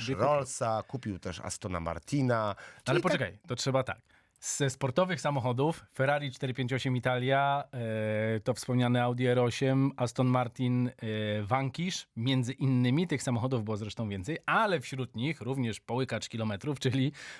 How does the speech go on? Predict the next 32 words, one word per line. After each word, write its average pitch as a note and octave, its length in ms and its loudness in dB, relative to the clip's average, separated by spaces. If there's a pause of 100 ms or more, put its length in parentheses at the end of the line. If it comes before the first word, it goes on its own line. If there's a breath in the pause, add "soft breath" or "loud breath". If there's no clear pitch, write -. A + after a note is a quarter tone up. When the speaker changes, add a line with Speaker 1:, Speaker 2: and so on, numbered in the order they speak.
(140 loud breath)
Speaker 1:
Rolls-Royce A2+ 580 0 (440 loud breath)
Phantom. C3+ 500 2 (300 soft breath)
Ja E3 80 2
nie C4+ 100 2
widziałem G3+ 260 2
tego A2 180 -2
Rolls-Royce'a G2+ 600 -2
Phantoma G#2+ 400 -4
Ozzy'ego A2 280 -2
Osbourne'a, A2+ 280 0
ale G3 120 2
mogę F#3 180 2
sobie E3+ 160 0
wyobrazić, D3 560 2
że, D#3+ 380 2
e, A#2+ 400 0 (260 loud breath)
no C#3+ 60 2
nie F3 80 4
był F3+ 140 2
pewnie B2+ 420 0 (140)
aż - 360 -4
tak - 300 -2 (100)
szalony C3 560 2
jak, G#2+ 400 -6
e, G#2 840 -4 (380 loud breath)
Johna B2+ 180 2
Lennona, B2 480 2
ale C3+ 240 0 (100)
coś - 200 -8
tam B2+ 140 -2
musiało B2+ 320 -2
się D3 140 -10